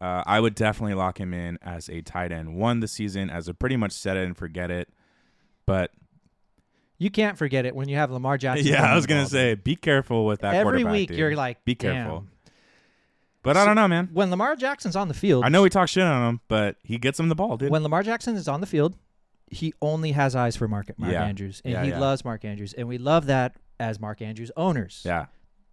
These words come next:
Speaker 2: If we could just get Lamar to play a full fucking season this year, one, I know Lamar could put up, could put up rival quarterback
Speaker 1: I am never
Speaker 2: one, two,
Speaker 1: touching
Speaker 2: three.
Speaker 1: Lamar Jackson
Speaker 2: Neither
Speaker 1: again,
Speaker 2: am I,
Speaker 1: dude.
Speaker 2: but I
Speaker 1: Ever.
Speaker 2: just, I wanna see him do it again, dude, because the year he did it was phenomenal. Like, I wanna see him just get back to, like,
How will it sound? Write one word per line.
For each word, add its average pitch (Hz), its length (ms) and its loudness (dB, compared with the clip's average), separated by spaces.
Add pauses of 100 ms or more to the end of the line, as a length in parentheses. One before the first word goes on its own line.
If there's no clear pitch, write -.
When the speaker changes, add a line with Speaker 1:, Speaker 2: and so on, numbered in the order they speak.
(280)
Speaker 2:
If - 120 -18
we 135 80 -4
could 160 140 -2
just 180 200 -2
get 170 160 0
Lamar 151 560 0
to 135 100 -8
play 135 180 -2
a 120 60 -4
full 151 380 2
fucking 151 400 -2
season 139 380 -4
this 117 220 -4
year, 95 280 -6 (720)
one, 135 440 -2
I 123 140 -4
know 139 180 0
Lamar 139 300 2
could 127 160 -4
put 127 160 0
up, 120 200 0 (280)
could 120 140 0 (220)
put - 160 -2
up 147 280 0
rival 123 580 -2
quarterback 131 540 0 (100)
Speaker 1:
I 110 160 2
am 135 120 4
never 98 260 2
Speaker 2:
one, 95 100 0
two, - 60 -6
Speaker 1:
touching 101 240 0
Speaker 2:
three. 98 60 2
Speaker 1:
Lamar 90 240 -2
Jackson 85 300 -4
Speaker 2:
Neither 196 200 4
Speaker 1:
again, 156 100 0
Speaker 2:
am 135 80 0
I, 120 80 -4
Speaker 1:
dude. 113 100 -8
Speaker 2:
but 160 120 4
I 143 80 2
Speaker 1:
Ever. 98 100 0
Speaker 2:
just, 80 260 -4
I 143 80 2
wanna 196 280 2
see 220 220 -2
him 190 120 -2
do 175 140 2
it 240 40 0
again, 247 280 4
dude, 180 200 0
because 160 300 -2
the 139 100 -2
year 185 160 -2
he 196 140 -2
did 240 140 0
it 180 80 -4
was 139 140 -2
phenomenal. 156 600 -4
Like, 120 180 -6
I 120 60 -6
wanna 185 240 -2
see 202 180 -6
him 185 120 -4
just 147 200 -8
get 165 200 -4
back 165 220 -2
to, - 80 -12
like, 120 160 -8